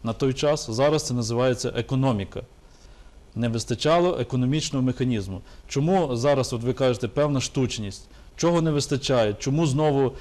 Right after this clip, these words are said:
ми відчуваємо, що, ну, чогось не вистачає? Не вистачає життя людей, добробуту людини. Ви знаєте, зараз, е, наприклад, зробили ми ланцюг через міст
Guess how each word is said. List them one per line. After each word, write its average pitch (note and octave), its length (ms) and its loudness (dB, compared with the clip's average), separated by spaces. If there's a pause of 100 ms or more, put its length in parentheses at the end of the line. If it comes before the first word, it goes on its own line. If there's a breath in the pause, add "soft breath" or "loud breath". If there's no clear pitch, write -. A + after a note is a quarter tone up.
(320 loud breath)
ми C3+ 140 0
відчуваємо, C3+ 560 4
що, B2 440 0
ну, C#3+ 200 -4 (180)
чогось D#3+ 360 2
не D3 60 -2
вистачає? A#2 560 -4 (320 loud breath)
Не A#2+ 100 -4
вистачає D#3+ 760 0
життя B2+ 440 0
людей, B2 400 0 (320)
добробуту B2+ 640 0
людини. G2+ 380 -4 (500 loud breath)
Ви A#2 80 -4
знаєте, C#3 360 0
зараз, C#3 480 0
е, A#2+ 340 2
наприклад, B2+ 440 -2
зробили B2+ 360 2
ми B2+ 120 2
ланцюг B2+ 380 0
через B2+ 400 -2
міст D#3+ 340 -2